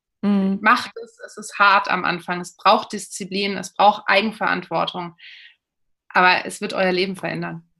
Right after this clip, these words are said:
Speaker 2: Ja.
Speaker 1: Und, äh, die zweite Frage: Stell dir vor, ich habe einen roten Buzzer in meiner Hand und wenn ich den jetzt drücke, dann kann man dich auf der ganzen Welt hören.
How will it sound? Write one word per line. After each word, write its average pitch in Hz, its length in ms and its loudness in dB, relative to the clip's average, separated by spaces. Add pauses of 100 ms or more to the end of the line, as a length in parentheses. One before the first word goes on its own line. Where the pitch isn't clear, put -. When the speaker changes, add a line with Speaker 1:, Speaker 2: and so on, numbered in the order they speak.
(880)
Speaker 2:
Ja. 180 160 -4 (880)
Speaker 1:
Und, 254 480 6
äh, 226 240 8
die 233 140 6
zweite 294 360 2
Frage: 165 640 2 (180)
Stell 247 400 4
dir 320 140 4
vor, 175 420 4 (320)
ich - 180 -4
habe 214 280 4
einen 185 400 2
roten 226 400 4
Buzzer 165 280 4
in 117 80 -6
meiner 107 280 -8
Hand 123 180 -8
und 147 140 -2
wenn 196 120 6
ich 269 180 4
den 240 80 2
jetzt - 360 0
drücke, - 400 2 (680)
dann 185 160 2
kann 220 180 2
man 294 240 8
dich 302 380 4
auf - 220 2
der 185 120 4
ganzen 247 560 4
Welt 185 380 4
hören. 120 360 0